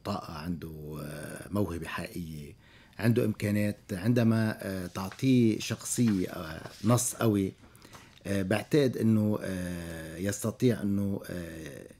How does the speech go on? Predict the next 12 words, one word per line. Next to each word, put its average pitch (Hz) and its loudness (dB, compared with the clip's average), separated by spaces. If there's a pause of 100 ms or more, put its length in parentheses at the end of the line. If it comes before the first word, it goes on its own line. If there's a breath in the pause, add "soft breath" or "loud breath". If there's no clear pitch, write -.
يوصل 104 0
الدور 92 0
بشكل 87 -8
مظبوط. 80 -10 (100)
ومسلسل 98 -2
على 90 -4
أمل، 104 2 (600 soft breath)
آه، 92 -4
نص 123 2
مكتوب 107 2
ب-، 90 0
آه، 78 -10